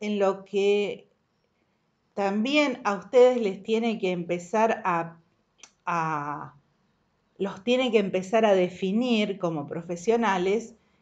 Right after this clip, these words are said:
que es, eh, el periodismo especializado. Es decir, debe haber algo de las ramas en las cuales el periodista se desenvuelve que a muchos de ustedes les debe interesar más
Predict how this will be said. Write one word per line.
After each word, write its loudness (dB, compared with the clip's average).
que 2
es, -12
eh, 2
el -6
periodismo 0
especializado. -4
Es 0
decir, 4
debe 4
haber 6
algo 6
de 0
las -2
ramas 4
en 0
las -6
cuales 2
el -2
periodista -2
se -6
desenvuelve 2
que -2
a 0
muchos -4
de -8
ustedes -2
les -4
debe 6
interesar 0
más -2